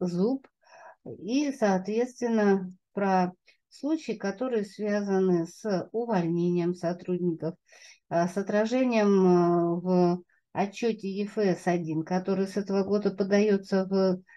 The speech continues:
о-, Объединённый социальный фонд России. Ну и, собственно,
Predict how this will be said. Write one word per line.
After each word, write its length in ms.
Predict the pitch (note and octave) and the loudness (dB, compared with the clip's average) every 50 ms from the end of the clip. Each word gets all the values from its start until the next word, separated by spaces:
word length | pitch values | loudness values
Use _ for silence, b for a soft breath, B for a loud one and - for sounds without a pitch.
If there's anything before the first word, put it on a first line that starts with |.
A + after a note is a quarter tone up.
| b b b b | b b b b
о-, 380 | - - - G3+ G#3+ G3 - - | -6 0 4 4 4 4 4 0
Объединённый 1400 | - - F#3 G3+ G3+ G#3+ G#3 F#3+ G3+ G3+ G#3+ G#3+ G#3+ G#3 G#3 G3+ G3 F#3+ F#3+ F#3+ F#3 D#3 B2 A#2+ A#2 B2 E3+ | 0 0 0 2 0 0 -2 0 2 2 4 4 6 6 6 6 6 6 6 6 6 4 2 -2 -4 -4 -4
социальный 580 | F3+ - G3 F#3+ - G#3 G3 F#3+ F#3+ F#3+ F#3 F3+ | -4 -6 -6 -4 -2 -2 0 0 0 0 -2 -2
фонд 240 | F#3+ F#3+ G3 F3+ F3 | -2 -4 -4 -2 -2
России. 500 | F#3 F3 F3+ F3+ - F3+ E3+ F3 F3+ - b b b b _ - | -2 -4 -4 -4 -4 -4 -4 -4 -4 -10 b b b b _ 2
Ну 160 | D4+ E4 E4+ D#4 | 4 4 4 4
и, 40 | |
собственно, 760 | - - C4+ B3 - - A3+ G#3+ G3+ F#3+ F#3 F3+ F3 C#3+ C#3 | 4 2 0 -2 -2 -2 2 4 6 6 6 6 6 4 2